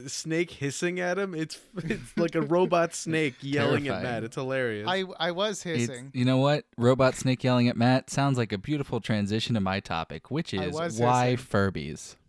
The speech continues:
Speaker 3: Oh, fuck, yeah.
Speaker 1: Damn, that's good.
Speaker 3: All right, dude. Okay. Shit.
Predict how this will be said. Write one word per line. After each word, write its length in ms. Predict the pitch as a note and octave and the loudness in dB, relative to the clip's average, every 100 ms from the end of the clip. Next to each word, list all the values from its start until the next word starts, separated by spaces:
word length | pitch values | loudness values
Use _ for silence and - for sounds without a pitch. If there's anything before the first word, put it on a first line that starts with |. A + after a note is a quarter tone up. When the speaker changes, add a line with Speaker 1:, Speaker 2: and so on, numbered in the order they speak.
| _ | _
Speaker 3:
Oh, 300 | G#3 G#3 D#3+ - | -2 0 -2 0
fuck, 360 | A3+ E3+ C#3 F3+ | 2 2 -2 -6
yeah. 400 | E3+ D3+ B2+ B2 _ _ | -4 -4 -6 -10 _ _
Speaker 1:
Damn, 320 | - A#2 A2 | -4 -2 -2
that's 200 | G#2+ G#2+ | -4 -6
good. 360 | - G#2+ G2+ F#2 - | -6 -6 -6 -8 -6
Speaker 3:
All 220 | E3 F#3 | -2 0
right, 460 | E3 F3+ F3 D3 D3+ | 2 2 0 -4 -8
dude. 480 | F3+ F#3 F3 D#3+ C3+ | -4 -2 -2 -4 -6
Okay. 580 | D#3+ E3+ D#3 C#3 B2+ C3+ _ _ _ _ | -6 -6 -6 -8 -8 -12 _ _ _ _
Shit. 420 | - E3 D3+ A#2+ | -10 -6 -6 -8